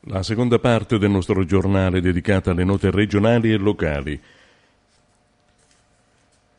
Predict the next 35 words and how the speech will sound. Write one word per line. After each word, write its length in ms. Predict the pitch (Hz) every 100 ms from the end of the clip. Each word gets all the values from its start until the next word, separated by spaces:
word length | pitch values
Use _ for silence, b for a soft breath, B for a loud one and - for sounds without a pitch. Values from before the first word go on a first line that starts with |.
| _ _
Ennesima 520 | 113 120 147 147 131 117
fumata 440 | 131 123 117 123
nera 320 | 135 131 113
per 160 | - 104
i 80 | 98
debiti 400 | 117 101 113 101
fuori 240 | 113 104
bilancio 480 | 92 110 113 110 104
della 240 | 95 95
Regione. 600 | 92 90 95 92 87 82 b b b -
La 120 | 90
legge, 460 | 107 135 113 131
che 100 | 117
dovrebbe 380 | 95 92 107 98
prendere 440 | 107 110 104 104 113
atto 300 | 107 - 98
di 100 | 98
oltre 440 | 107 104 101 95
centotrentadue 1000 | - 123 127 - 107 107 101 95 101 101
milioni 360 | 98 95 107 101
di 140 | 92
pagamenti 580 | 95 87 107 110 95 92
mai 160 | 90
iscritti 500 | 87 - 113 104 -
nei 100 | 92
documenti 520 | 90 87 92 95 - 98
contabili 680 | 101 98 120 117 95 92 90 b b
a 120 | -
partire 420 | - 113 107 135
dagli 220 | 110 107 117
ultimi 360 | 127 - 113
anni 340 | 131 120 110 98
del 180 | 95
secolo 400 | 82 113 107 107
scorso, 640 | 101 - 113 85 - 92